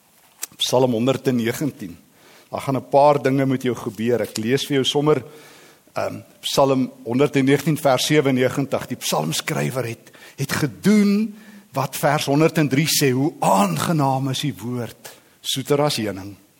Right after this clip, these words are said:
in my mond." As jy by die Joodse rabbies in die eerste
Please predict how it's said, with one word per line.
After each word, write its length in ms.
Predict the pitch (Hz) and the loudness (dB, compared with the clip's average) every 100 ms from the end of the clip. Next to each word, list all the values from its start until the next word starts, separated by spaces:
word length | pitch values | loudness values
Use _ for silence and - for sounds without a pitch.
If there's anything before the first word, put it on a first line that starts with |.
| _ _ _ | _ _ _
in 120 | 127 | -8
my 100 | 117 | -6
mond." 260 | 117 92 92 _ _ _ _ _ _ _ _ _ _ _ _ _ _ _ | -6 -8 -18 _ _ _ _ _ _ _ _ _ _ _ _ _ _ _
As 140 | - - | -10 -2
jy 260 | 135 135 127 | 2 2 2
by 180 | 127 | 0
die 140 | 123 123 | 0 0
Joodse 400 | 117 143 - 147 | 0 0 2 2
rabbies 500 | 113 113 135 127 - | 2 2 0 -2 -2
in 100 | 120 | -4
die 100 | 123 | -2
eerste 340 | 127 120 - | -2 -2 -6